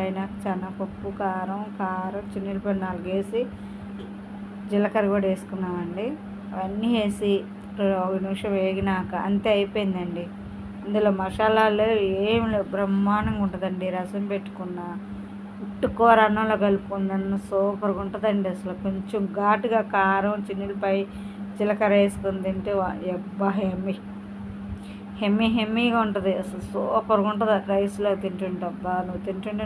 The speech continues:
నేను బాగా అంటా ఉంటుంది. ఎంత తిన్నా తినాలనిపించిద్దండి. ఒక్కసారి ఇలా ట్రై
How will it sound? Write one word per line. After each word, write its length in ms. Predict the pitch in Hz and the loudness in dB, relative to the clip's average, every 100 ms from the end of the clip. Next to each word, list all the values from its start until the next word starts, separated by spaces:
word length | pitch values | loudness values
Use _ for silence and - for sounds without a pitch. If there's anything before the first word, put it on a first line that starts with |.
| 196 | -4
నేను 160 | 180 185 | -4 -2
బాగా 340 | 185 185 185 175 | 0 0 -2 -6
అంటా 200 | 165 170 - | -6 -8 -8
ఉంటుంది. 280 | - - - - - - - | -10 -12 -12 -12 -10 -10 -2
ఎంత 160 | 196 220 | 0 2
తిన్నా 260 | 214 220 233 220 | 2 2 2 2
తినాలనిపించిద్దండి. 1120 | 202 202 202 196 196 190 196 196 190 190 233 302 - - - - | 2 2 2 0 -2 -4 -6 -2 0 0 -2 -4 -8 -10 -8 -6
ఒక్కసారి 500 | 202 - 226 226 226 214 | -6 -2 2 6 4 4
ఇలా 120 | 202 196 | 2 2
ట్రై 160 | 196 | 2